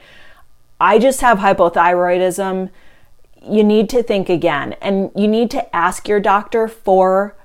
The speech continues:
a complete thyroid panel that includes especially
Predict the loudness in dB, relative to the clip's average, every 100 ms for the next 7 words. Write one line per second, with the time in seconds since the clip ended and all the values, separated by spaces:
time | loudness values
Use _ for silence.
0 | -20 -20 -20 -20 -4 -2 -2 -2 -8 -8
1 | -2 -2 -2 0 2 4 4 2 -2 -6
2 | -6 -4 0 0 0 -4 -6 -2 2 4
3 | 2 0 -8 -10 -4 -2 -2 -2 -2 0
4 | -2 -6